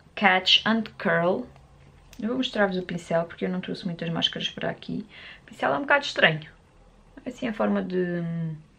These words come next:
colher. Ahm, e ela traz quatro M L. Esta aqui não, eu não tenho a certeza se é tamanho full size.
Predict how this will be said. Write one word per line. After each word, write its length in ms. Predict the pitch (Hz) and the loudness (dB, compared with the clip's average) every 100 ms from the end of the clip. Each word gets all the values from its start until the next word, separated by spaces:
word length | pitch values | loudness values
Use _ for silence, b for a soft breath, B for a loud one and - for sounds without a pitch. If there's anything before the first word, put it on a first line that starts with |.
| - B B B _ | -16 B B B _
colher. 420 | - - - - b b b b b - | -6 -4 -4 -6 b b b b b 0
Ahm, 480 | 185 180 - 190 180 B B B B _ _ _ _ - - - _ - _ - - | 2 2 0 -4 -8 B B B B _ _ _ _ -20 -20 -20 _ -20 _ -10 0
e 80 | |
ela 200 | 202 208 | 4 4
traz 240 | 208 185 - | 4 0 2
quatro 280 | 202 202 220 | 2 2 6
M 200 | 208 185 | 6 6
L. 120 | 170 | 2
Esta 220 | 196 196 202 | -2 0 -2
aqui 160 | - | 4
não, 180 | 208 233 226 | 4 4 2
eu 80 | |
não 100 | 220 | 0
tenho 140 | 226 226 | 0 -4
a 40 | |
certeza 400 | 220 - 220 220 | -6 -6 -4 -4
se 200 | - - | -6 -2
é 160 | 220 214 | 0 0
tamanho 380 | 214 220 214 214 | 0 2 4 2
full 220 | - 254 | -2 -10
size. 500 | - - - - - | -8 -8 -10 -14 -20